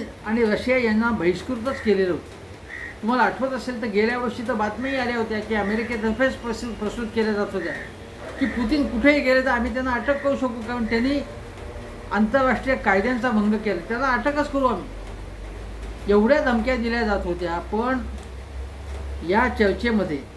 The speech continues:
पुतीन यांनी बाजी कशी मारली की रशिया आणि पुतीन हे जर बहिष्कृत आहेत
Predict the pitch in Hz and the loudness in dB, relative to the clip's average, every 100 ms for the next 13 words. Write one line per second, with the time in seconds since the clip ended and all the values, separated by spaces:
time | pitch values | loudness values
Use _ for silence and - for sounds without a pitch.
0 | - - - - - - - - - - | -12 -12 -10 -12 -12 -12 -12 -14 -10 0
1 | 208 269 254 247 262 196 190 247 233 220 | 2 4 4 4 4 4 4 2 0 0
2 | 247 233 220 240 220 262 254 - - - | 0 2 2 0 -2 -2 -2 -6 -18 -16
3 | - - - - - 170 196 - 294 285 | -18 -18 -18 -16 -10 2 4 6 6 6
4 | 294 220 233 226 277 202 208 254 214 185 | 4 0 -2 0 2 2 2 2 2 4
5 | 202 - 311 277 214 147 | 4 2 0 2 2 2